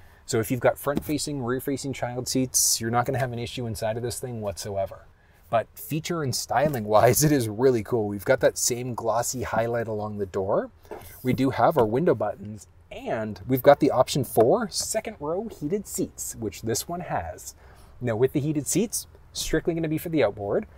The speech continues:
That middle seat is never gonna be heated inside of this thing, but it is still really cool. We've got that available as an option. Up overhead,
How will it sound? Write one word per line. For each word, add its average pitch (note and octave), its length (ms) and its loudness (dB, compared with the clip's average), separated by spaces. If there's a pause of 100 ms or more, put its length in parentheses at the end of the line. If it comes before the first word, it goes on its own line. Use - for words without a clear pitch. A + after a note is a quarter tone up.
(180)
That B2+ 140 4
middle C3 260 4
seat - 340 0
is C#3 160 0
never B2 220 0
gonna A#2+ 160 0
be A#2+ 100 -6
heated B2 300 -4
inside G#2+ 340 2
of G2+ 80 -2
this G2 180 0
thing, G2 200 -2
but G#2 120 -2
it A2 120 0
is G#2+ 100 4
still C3+ 360 2
really A#2 360 0
cool. D#3 320 4
We've C#3+ 180 4
got B2 200 4
that C#3+ 140 4
available A2+ 460 -2
as G#2+ 160 -2
an G2+ 100 -8
option. G2+ 460 -8 (920)
Up A#2+ 140 0
overhead, A2+ 520 2